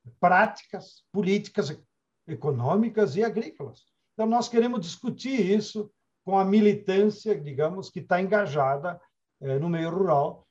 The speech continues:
e na agricultura. Então, como você vê, Tiago, nós vamos ter muito trabalho no ano que vem, mas eu tô animado, eu acho que o pior já passou nesse quadrante de crise,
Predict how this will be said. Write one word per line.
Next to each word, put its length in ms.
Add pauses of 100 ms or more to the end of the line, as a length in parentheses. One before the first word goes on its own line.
(160)
e 60
na 120
agricultura. 680 (320)
Então, 640
como 300
você 340
vê, 320
Tiago, 540
nós 240
vamos 220
ter 120
muito 380
trabalho 580
no 140
ano 180
que 140
vem, 340 (640)
mas 180
eu 160
tô 120
animado, 680 (500)
eu 180
acho 280
que 100
o 80
pior 460
já 160
passou 640 (500)
nesse 360
quadrante 600
de 120
crise, 640